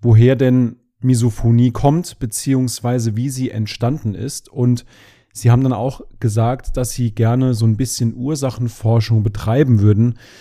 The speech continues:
im Sinne von, okay, wann war denn das erste Mal, dass das Kind auf Geräusche reagiert hat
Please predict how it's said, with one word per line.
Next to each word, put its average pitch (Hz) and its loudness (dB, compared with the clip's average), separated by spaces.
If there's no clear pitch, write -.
im 117 2
Sinne 123 2
von, 127 2
okay, 117 2
wann 123 2
war 123 2
denn 120 2
das 110 -2
erste 131 -6
Mal, 113 2
dass 117 -2
das - -6
Kind 131 0
auf 113 -6
Geräusche 113 0
reagiert 110 -2
hat 131 -4